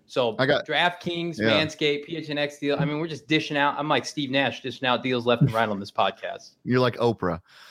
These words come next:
Speaker 2: I don't know if I'd go as far as the Steve Nash.
Speaker 1: I don't, I don't understand the
Speaker 2: Wait, should I
Speaker 1: reference
Speaker 2: look
Speaker 1: there.
Speaker 2: under my seat? There's nothing here. Um,
Speaker 1: No.
Speaker 2: I have eight shirts coming in, uh, soon. I'm super stoked for that P H N X gear.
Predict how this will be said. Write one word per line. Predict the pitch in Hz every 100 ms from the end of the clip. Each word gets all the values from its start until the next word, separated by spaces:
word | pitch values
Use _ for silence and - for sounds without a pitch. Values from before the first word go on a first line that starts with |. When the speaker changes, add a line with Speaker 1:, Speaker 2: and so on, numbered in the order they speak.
| - -
Speaker 2:
I | 98
don't | 104
know | 107
if | 107
I'd | 110
go | 110
as | 104
far | - 110
as | 104
the | 107
Steve | - 113
Nash. | 104 101 92 101
Speaker 1:
I |
don't, | 123 120 113 - - _ - -
I | 127 123 120 120 117
don't | 117
understand | 117 120 110 127 123
the |
Speaker 2:
Wait, | 143 135
should |
I | 147
Speaker 1:
reference | 143
Speaker 2:
look | 156
Speaker 1:
there. |
Speaker 2:
under | 160 156
my | 139
seat? | - - 147 - _ - 349 - 403 - - 403 _ 262 - - _
There's | 117 117
nothing | 117 101 95
here. | 95 90 _ - -
Um, | 120 117 104 92
Speaker 1:
No. | 107 98
Speaker 2:
I | - 180
have | 180
eight | 143 156
shirts | - 135 127 -
coming | 123 107
in, | 104 98 95 -
uh, | 101 92 90
soon. | - 117 104 95
I'm | 104 120
super | - 120 104
stoked | - 107 101 -
for | 107
that | 101 -
P | 110
H | 104 104
N |
X | 98 -
gear. | 107 98